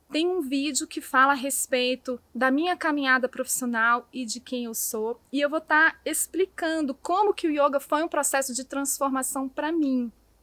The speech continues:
Então, se vocês continuarem aqui, eu tenho certeza que vocês vão vivenciar esse processo de transformação. Vamos juntos?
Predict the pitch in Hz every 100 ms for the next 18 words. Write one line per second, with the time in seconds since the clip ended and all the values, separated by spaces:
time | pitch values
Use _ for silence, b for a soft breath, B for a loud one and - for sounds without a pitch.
0 | _ _ - - 269 277 285 294 277 277
1 | 294 294 302 262 - b b b b b
2 | _ - 302 302 302 294 269 269 285 247
3 | 240 - 302 330 294 233 _ _ _ _
4 | - 277 277 294 - 330 349 - 302 311
5 | 302 302 - 294 302 277 302 311 285 240
6 | 285 339 330 294 294 - 269 277 - -
7 | 269 - 269 262 240 262 277 277 269 -
8 | 269 262 269 - 202 185 185 - _ _
9 | - 220 302 320 262 226 311 277 254 226
10 | 208 - -